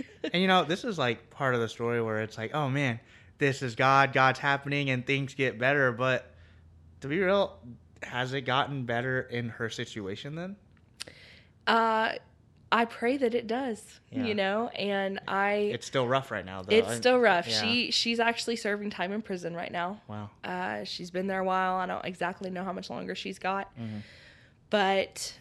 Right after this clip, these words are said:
Speaker 2: uh, on her end of things, she hasn't necessarily made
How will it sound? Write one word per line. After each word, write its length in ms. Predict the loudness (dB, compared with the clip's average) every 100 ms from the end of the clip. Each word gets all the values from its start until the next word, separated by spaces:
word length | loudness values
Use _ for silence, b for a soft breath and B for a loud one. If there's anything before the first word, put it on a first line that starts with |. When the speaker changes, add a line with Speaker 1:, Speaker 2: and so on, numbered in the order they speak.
| -14 -6
Speaker 2:
uh, 320 | -2 -2 -2 0
on 180 | 0
her 300 | 0 0 0
end 240 | 2 0 0
of 100 | 0
things, 320 | -4 -6 -4
she 420 | -4 -4 -4 -4
hasn't 280 | -4 -4 -4
necessarily 540 | -6 -8 -6 -6 -4 -2
made 360 | -2 -2 -4